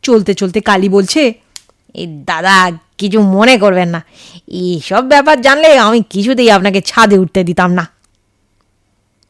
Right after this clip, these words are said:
পরেরটা আদর্শ পল্লী।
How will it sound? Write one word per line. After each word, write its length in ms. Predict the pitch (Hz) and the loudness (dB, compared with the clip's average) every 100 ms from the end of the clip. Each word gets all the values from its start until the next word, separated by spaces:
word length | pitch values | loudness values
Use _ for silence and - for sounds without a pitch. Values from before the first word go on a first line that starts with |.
| _ _ _ - | _ _ _ -2
পরেরটা 720 | 285 302 415 _ 320 247 151 - | 2 4 2 _ -2 0 -2 -4
আদর্শ 500 | - 240 208 180 - | 0 2 2 0 -2
পল্লী। 440 | 190 214 202 190 | -4 0 0 -2